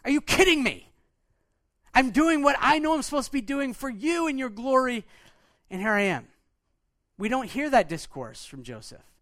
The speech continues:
Instead, he keeps serving. So he served his father, he served Potiphar, and now he's serving in jail. And everything that Joseph touches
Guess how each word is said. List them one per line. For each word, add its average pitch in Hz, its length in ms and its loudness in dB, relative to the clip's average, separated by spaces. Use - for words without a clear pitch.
Instead, 202 680 2
he 196 320 -4
keeps - 300 -4
serving. 240 440 -2
So 233 120 -8
he 214 80 -4
served 247 360 -2
his 214 180 -8
father, 233 420 6
he 220 180 -8
served 220 520 -2
Potiphar, 240 680 4
and 208 100 -12
now 233 200 2
he's 226 100 -4
serving 233 400 -6
in 220 140 -6
jail. 196 500 -2
And 233 120 -2
everything 262 560 2
that 254 120 -2
Joseph 233 380 -2
touches 202 720 0